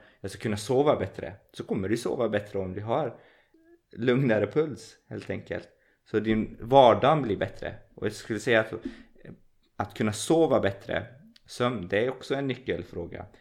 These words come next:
Många som hö-, högpresterande pers-, människor, eh, som har redan hittat det här har en, tycker att de lever hälsosamma. Jättemånga sover fortfarande dåligt.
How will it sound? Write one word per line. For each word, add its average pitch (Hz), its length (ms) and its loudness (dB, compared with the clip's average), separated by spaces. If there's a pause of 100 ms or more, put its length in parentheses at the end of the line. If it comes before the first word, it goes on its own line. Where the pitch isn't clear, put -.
(120)
Många 117 360 0
som 147 180 -6
hö-, - 180 -12 (100)
högpresterande 98 720 -6
pers-, - 300 -16
människor, 92 480 -6 (520)
eh, 87 540 -6
som 98 200 -8
har 95 180 4
redan 113 240 4
hittat 101 360 -8
det 87 60 -8
här 82 320 -2 (260)
har 92 200 0
en, 117 320 -2 (320)
tycker 104 300 -4
att 87 60 -12
de 95 160 -4
lever 95 280 0
hälsosamma. 95 600 -8 (640)
Jättemånga 113 760 -2
sover 113 320 -2
fortfarande 101 520 -4
dåligt. 120 460 -2